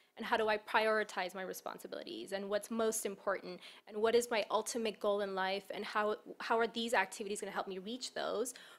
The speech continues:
Or, I mean, some of these do make you happy. So you do wanna keep some of those activities that make you happy. But also if they're causing anxiety, maybe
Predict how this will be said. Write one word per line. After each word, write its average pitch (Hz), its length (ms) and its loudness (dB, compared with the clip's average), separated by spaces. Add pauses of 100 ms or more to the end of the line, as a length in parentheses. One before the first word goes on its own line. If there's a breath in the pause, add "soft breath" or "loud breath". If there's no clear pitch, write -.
(200 loud breath)
Or, 339 340 6
I 262 40 -2
mean, 285 140 0
some 320 160 -4
of 311 80 0
these 302 160 -2
do 294 220 -2
make 247 240 2
you 220 80 -4
happy. 277 500 -4
So - 160 -10
you 208 180 -6
do 277 220 -2
wanna 277 200 0
keep 208 220 -10
some 208 140 -2
of 202 80 0
those 190 240 2 (340 loud breath)
activities 208 360 -4
that 190 100 2
make 196 260 -6
you 196 80 -6
happy. - 520 -6 (100)
But - 140 -6
also 190 340 6
if 233 140 0
they're 190 280 4 (520 loud breath)
causing 190 400 -2
anxiety, 196 600 6 (140)
maybe 233 440 2